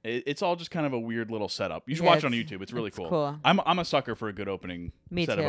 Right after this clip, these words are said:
Speaker 1: opening
Speaker 2: I
Speaker 1: credits.
Speaker 2: need a good opening set of credits to be like, "This is the movie,
Speaker 1: Yeah.
Speaker 2: man."
Speaker 1: After that, we jump right into it. There's a chase across the roofto-, rooftops of San Francisco. There's a criminal. He's running away from a police officer, as well as Detective John Scotty Ferguson, played by Jimmy Stewart.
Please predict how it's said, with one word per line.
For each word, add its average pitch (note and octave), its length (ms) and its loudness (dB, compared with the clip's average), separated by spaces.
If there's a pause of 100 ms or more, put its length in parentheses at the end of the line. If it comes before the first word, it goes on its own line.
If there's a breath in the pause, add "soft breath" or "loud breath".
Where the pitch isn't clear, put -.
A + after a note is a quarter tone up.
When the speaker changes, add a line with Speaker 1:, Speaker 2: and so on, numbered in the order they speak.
Speaker 1:
opening - 180 0
Speaker 2:
I E3 60 0
Speaker 1:
credits. E3 220 0
Speaker 2:
need D#3 100 0
a D3+ 40 -20
good D#3 180 -2
opening C#3 560 -6
set C3+ 220 -4
of C3 100 -4
credits C3+ 340 -6
to - 80 -14
be C#3 100 -4
like, B2 240 -4 (180)
"This D3+ 300 -4
is E3+ 240 -10
the C#3+ 140 -8
movie, C3+ 400 -6
Speaker 1:
Yeah. G#2+ 380 -2
Speaker 2:
man." G2 200 -10 (320)
Speaker 1:
After G3 260 4
that, E3+ 220 2
we C3 80 0
jump B2+ 280 0
right A2 180 6
into G2+ 280 -4
it. D#2+ 200 -6
There's A2 180 -4
a G#2+ 80 -8
chase - 520 -2
across B2 380 0
the - 80 -6
roofto-, B2 400 -2
rooftops C#3+ 500 -2
of B2 60 -14
San A2+ 160 -4
Francisco. F2 540 -8 (100)
There's G#2+ 160 -4
a A2+ 40 -10
criminal. F3 540 0
He's G#2 160 -6
running B2 280 0
away B2 160 4
from A#2 120 -6
a G#2+ 60 -4
police C3 280 -4
officer, A#2+ 380 -2
as G2+ 140 -6
well A#2+ 240 0
as A#2+ 100 -2
Detective G#2+ 420 -8
John A#2 460 0
Scotty A2+ 540 -2
Ferguson, F#2 500 -8
played F2 180 -10
by F2 100 -6
Jimmy F#2 220 -8
Stewart. F2+ 360 -10